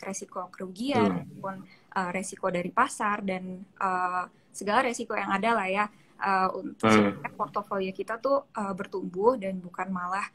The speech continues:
Speaker 1: eh, minus dan rugi dan segala macam. Tuh.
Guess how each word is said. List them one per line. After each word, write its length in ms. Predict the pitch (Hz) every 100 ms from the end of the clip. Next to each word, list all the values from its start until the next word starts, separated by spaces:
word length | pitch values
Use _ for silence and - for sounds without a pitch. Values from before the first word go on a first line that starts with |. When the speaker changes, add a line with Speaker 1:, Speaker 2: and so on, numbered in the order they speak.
| - - -
Speaker 1:
eh, 160 | 185 185
minus 480 | 190 190 233 254 214
dan 320 | 196 190 185
rugi 480 | 190 196 190 208 185
dan 80 | 180
segala 240 | 180 175
macam. 480 | 170 170 - 160 160 - _ _ _ _
Tuh. 240 | - 165